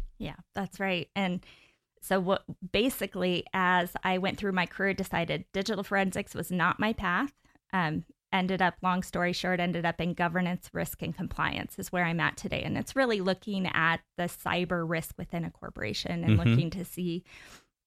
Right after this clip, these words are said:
Speaker 1: um, where can we reduce risk? Where can we remediate things so that we're, we're lowering our chance of, of having a ransomware attack or having somebody get into our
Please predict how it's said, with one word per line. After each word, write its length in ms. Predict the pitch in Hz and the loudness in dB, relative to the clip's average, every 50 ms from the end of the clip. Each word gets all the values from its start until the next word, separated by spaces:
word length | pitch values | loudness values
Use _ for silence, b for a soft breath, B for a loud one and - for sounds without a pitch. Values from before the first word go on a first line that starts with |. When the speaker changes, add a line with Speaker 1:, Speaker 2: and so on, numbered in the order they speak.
| _ - | _ 0
Speaker 1:
um, 280 | 170 170 160 156 165 - | 0 2 2 0 -2 -2
where 520 | - 196 190 196 226 196 185 180 180 180 180 | -2 -2 2 4 4 6 6 6 4 2 0
can 240 | - - 180 165 | -2 -2 0 0
we 140 | 165 165 165 | 0 0 -2
reduce 440 | 165 175 165 - - - - - - | -2 -4 -6 -6 -6 -6 -8 -8 -8
risk? 240 | - - 185 - - | -10 -10 -10 -8 -4
Where 220 | 214 190 185 185 | -2 0 0 0
can 180 | 185 - 220 190 | 0 0 0 0
we 140 | 180 180 165 | 2 0 0
remediate 760 | 185 180 175 180 180 175 175 170 160 156 156 151 160 - - - | 0 0 0 2 2 2 2 0 0 0 -2 -2 -4 -4 -6 -6
things 300 | - 175 170 - - - | -4 -2 -2 -2 -4 -4
so 140 | - - 180 | -4 -4 -2
that 220 | 165 147 - - - | -2 0 -2 -2 -2
we're, 360 | 180 175 165 160 - - 190 - - 196 | -2 -2 -2 -2 -2 -4 -6 -8 -6 -2
we're 160 | 202 190 190 | 0 0 2
lowering 640 | 180 196 202 196 202 208 196 202 190 185 175 165 151 | 2 2 4 4 6 6 6 4 4 2 2 0 -2
our 140 | 147 147 175 | -2 -2 -4
chance 480 | - - - 175 139 - - - - - | -4 -6 -6 -4 -4 -6 -6 -8 -8 -6
of, 160 | - - 175 - - - | -6 -6 -6 -8 -8 -4
of 160 | - 175 165 | -2 -2 -2
having 440 | - - - 160 170 165 170 170 156 | -2 -4 -2 -2 -2 -2 -2 -4 -2
a 40 | 160 | -2
ransomware 560 | 160 156 151 156 - - - 180 175 - - | -4 -4 -6 -6 -8 -6 -6 -6 -6 -4 -6
attack 300 | - - - - - - - - | -6 -6 -6 -8 -8 -6 -4 -2
or 80 | 190 | -2
having 380 | 190 185 - 180 180 185 175 175 | 0 2 2 0 2 2 0 -2
somebody 320 | - - 180 180 170 170 170 | -2 -2 -2 -2 -2 -2 -2
get 180 | 165 - 170 | -2 -2 0
into 320 | 165 180 170 160 - - - | 0 0 0 -2 -4 -6 -6
our 260 | - - - - - | -4 -4 -4 -4 -6